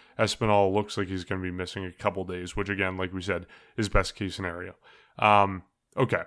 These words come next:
So we talked a little bit about the preview for September last episode, and we know how important this series against Baltimore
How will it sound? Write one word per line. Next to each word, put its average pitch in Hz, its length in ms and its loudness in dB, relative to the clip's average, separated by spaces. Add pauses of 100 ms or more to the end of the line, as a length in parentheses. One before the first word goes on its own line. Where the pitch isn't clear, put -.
(600)
So - 160 0
we 143 80 4
talked 175 340 6
a 185 60 2
little 156 220 0
bit 131 160 0
about 120 220 0
the 113 60 -16
preview 120 440 0
for 117 140 -4
September 104 520 -2
last 95 400 0
episode, 92 560 -8
and 123 100 -2
we 127 100 4
know 160 300 2
how 151 260 2
important 143 400 2
this 127 140 0
series 117 320 0
against 107 260 -4
Baltimore 104 600 2